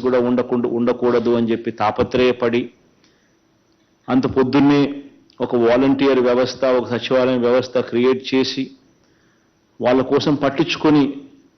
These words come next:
వాళ్ళ దగ్గరికి వెళ్ళి చేసే కార్యక్రమం ఇంతవరకు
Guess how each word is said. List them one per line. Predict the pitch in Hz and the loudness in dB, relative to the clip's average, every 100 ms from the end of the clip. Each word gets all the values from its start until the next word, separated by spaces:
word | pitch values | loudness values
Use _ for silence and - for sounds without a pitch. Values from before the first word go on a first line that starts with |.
| _ _ _ _ _ - | _ _ _ _ _ -2
వాళ్ళ | 131 127 123 | 0 2 2
దగ్గరికి | 117 135 131 127 | 2 0 0 0
వెళ్ళి | 123 127 123 | 2 0 -2
చేసే | 127 - 120 120 | -4 -4 -4 -2
కార్యక్రమం | 120 117 131 139 131 | -2 -2 -2 2 2
ఇంతవరకు | 123 127 135 139 | 2 2 0 2